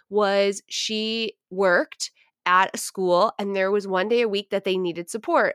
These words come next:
And so I, her daughter would come over, and I would just be there with both kids. I didn't try to get anything done during that time frame. If I could, yay. If not, I was just dedicated to hanging out with them. And then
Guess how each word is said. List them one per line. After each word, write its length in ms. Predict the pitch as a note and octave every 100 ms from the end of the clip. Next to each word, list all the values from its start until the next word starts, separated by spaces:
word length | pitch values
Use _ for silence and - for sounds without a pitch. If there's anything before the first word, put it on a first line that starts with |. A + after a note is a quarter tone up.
| -
And 160 | G#3 G3
so 280 | G#3+ G#3 -
I, 500 | G3+ C4 A3+ A#3 B3+ -
her 120 | - G#3+
daughter 320 | G#3 G3+ B3+
would 160 | C4+
come 220 | - D4 B3
over, 340 | F#3 A3+ D4+ _ _ _ _ _ _ _ _ -
and 160 | G#3 -
I 160 | F#3+ G3+
would 180 | G#3+
just 320 | F#3+ G3+ - - _ _ -
be 120 | G3
there 200 | A#3 A#3
with 160 | B3
both 220 | G3+ A#3 -
kids. 260 | F#3+ G3+ -
I 60 |
didn't 200 | F#3+ A#3
try 160 | A#3 A3
to 60 | G#3
get 280 | E3+ A3+ -
anything 480 | A3 A#3 B3 B3+
done 320 | G3+ E3+ F#3+ F3
during 300 | E3 G3 G#3
that 220 | G#3 -
time 280 | E3+ E3 D#3+
frame. 380 | F3+ E3+ F#3+ - - -
If 180 | A3 A#3
I 120 | A#3
could, 400 | A#3+ G#3+ G#3 A#3+ -
yay. 400 | E3+ D#3+ D#3+ G3+
If 220 | G3 -
not, 240 | F#3 G#3
I 40 | G3+
was 100 | G3+
just 180 | G3+
dedicated 560 | E3+ E3 G3 G3+ G3 G3+
to 60 | F#3
hanging 340 | - F3 G#3
out 180 | G#3+ B3
with 140 | B3
them. 280 | E3+ E3 G#3+ - - - -
And 240 | G3 F#3+ G#3+
then 400 | E4 D4+ A#3